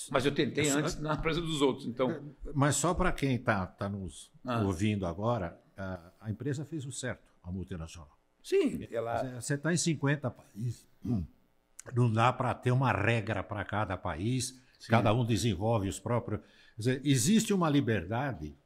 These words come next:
Speaker 1: Mas
Speaker 2: que você tá no
Speaker 1: eu
Speaker 2: Brasil,
Speaker 1: sei.
Speaker 2: existem coisas que só dá pra
Speaker 1: Sim.
Speaker 2: fazer aqui.
Speaker 1: Mas, mas sabe o que que é, Max?
Speaker 2: Mas
Speaker 1: Mas, mas é o
Speaker 2: o
Speaker 1: seguinte,
Speaker 2: grosso
Speaker 1: aí vieram assim, "Não, mas porque no Egito também tem uma participação boa." Aí quiseram comparar com o Egito, comparar com Tailândia e tal. Eu falei assim, "Mas o Bra-, é, é claro,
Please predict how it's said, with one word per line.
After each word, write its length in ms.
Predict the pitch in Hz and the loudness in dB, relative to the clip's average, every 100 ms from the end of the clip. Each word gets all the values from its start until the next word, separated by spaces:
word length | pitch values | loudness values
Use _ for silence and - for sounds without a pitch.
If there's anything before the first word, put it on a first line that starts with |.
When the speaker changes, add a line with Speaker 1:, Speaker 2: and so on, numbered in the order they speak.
| - | -6
Speaker 1:
Mas 260 | 107 113 | -2 0
Speaker 2:
que 300 | 101 135 117 | -2 -6 -2
você 120 | - 131 | 0 2
tá 200 | 131 135 | 2 0
no 80 | |
Speaker 1:
eu 60 | 139 | 0
Speaker 2:
Brasil, 240 | 170 143 | 2 4
Speaker 1:
sei. 180 | 139 170 | 6 8
Speaker 2:
existem 360 | 147 143 120 139 | 6 4 -2 -2
coisas 260 | 139 135 131 | 2 2 2
que 80 | |
só 140 | - 127 | -2 0
dá 140 | 123 | 0
pra 80 | 135 | -2
Speaker 1:
Sim. 60 | 113 | -2
Speaker 2:
fazer 300 | 113 104 117 | -2 0 0
aqui. 140 | 104 | 0
Speaker 1:
Mas, 160 | 123 113 | -2 -2
mas 120 | 117 | -6
sabe 140 | 143 | -6
o 40 | 117 | -2
que 80 | |
que 80 | 120 | 0
é, 40 | 123 | 0
Max? 320 | 107 95 123 | 0 -4 -2
Speaker 2:
Mas 80 | 117 | 2
Speaker 1:
Mas, 320 | 139 123 139 | 2 2 -2
mas 140 | 127 | -2
é 40 | 131 | 0
o 20 | |
Speaker 2:
o 20 | |
Speaker 1:
seguinte, 240 | 143 127 | 2 4
Speaker 2:
grosso 420 | 110 139 175 - 139 | 6 6 6 4 6
Speaker 1:
aí 280 | 139 190 | 6 6
vieram 180 | 165 170 | 6 4
assim, 180 | 156 - | 2 -2
"Não, 140 | 175 | 0
mas 160 | 131 135 | 0 -2
porque 240 | - - | -2 0
no 160 | 170 180 | 2 4
Egito 580 | 175 135 135 185 190 175 | 4 2 -2 -2 -2 -4
também 300 | - 170 165 | -4 -4 -4
tem 160 | 170 | -6
uma 60 | 160 | -4
participação 680 | 165 160 - 156 - 165 139 | -4 -6 -6 -6 -6 -6 -6
boa." 240 | 131 110 | -4 -4
Aí 60 | - | -6
quiseram 300 | 254 190 165 | -6 -6 -8
comparar 280 | - 147 | -8 -8
com 140 | 147 139 | -6 -6
o 20 | |
Egito, 560 | 113 104 147 143 123 - - - | -6 -4 -4 -4 -8 -12 -18 -18
comparar 320 | - 127 139 | -12 -4 -2
com 100 | 139 | -2
Tailândia 520 | 131 135 113 131 143 117 | -2 -2 0 0 0 0
e 20 | |
tal. 180 | - 143 | 0 0
Eu 40 | |
falei 120 | 160 | 0
assim, 100 | 160 | -4
"Mas 140 | 233 185 | -2 -2
o 60 | |
Bra-, 260 | 185 165 - - - | -2 -4 -6 -16 -10
é, 640 | 240 214 185 180 - - | -6 -6 -6 -8 -8 -8
é 20 | |
claro, 400 | - 202 190 92 | -8 -10 -10 -10